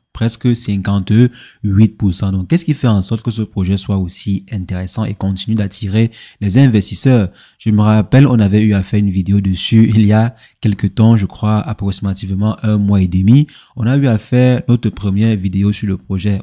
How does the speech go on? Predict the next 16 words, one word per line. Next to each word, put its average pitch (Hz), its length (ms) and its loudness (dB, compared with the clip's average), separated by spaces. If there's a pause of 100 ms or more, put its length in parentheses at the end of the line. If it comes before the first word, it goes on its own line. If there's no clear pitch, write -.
On 110 60 -2
était 101 240 0
encore 101 280 0
très - 240 0
bas, 117 220 4
je 87 80 -2
pense 113 180 -2
qu'on 101 120 -2
était 98 160 -4
encore 101 240 -2
à 98 60 0
deux 117 200 4
zéro 104 300 4
après 104 240 -2
la 101 100 2
virgule. 92 400 2